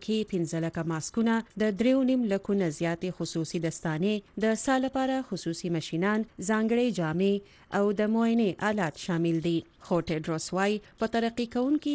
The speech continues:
هیوادونو کې د روغتیا د نظام ښه کولو لپاره نور ډېر څه باید ترسره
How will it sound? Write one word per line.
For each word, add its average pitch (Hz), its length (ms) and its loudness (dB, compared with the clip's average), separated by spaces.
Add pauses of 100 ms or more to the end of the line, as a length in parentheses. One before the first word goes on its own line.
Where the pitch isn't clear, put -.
(120)
هیوادونو 170 500 0
کې 226 220 0
د 160 140 2
روغتیا 165 360 -2
د 160 140 -2
نظام 185 420 0
ښه 180 120 -4 (100)
کولو 170 260 0
لپاره 208 400 0 (220)
نور 247 260 4
ډېر 233 260 2 (120)
څه 160 320 0
باید 156 340 -2
ترسره 165 360 -2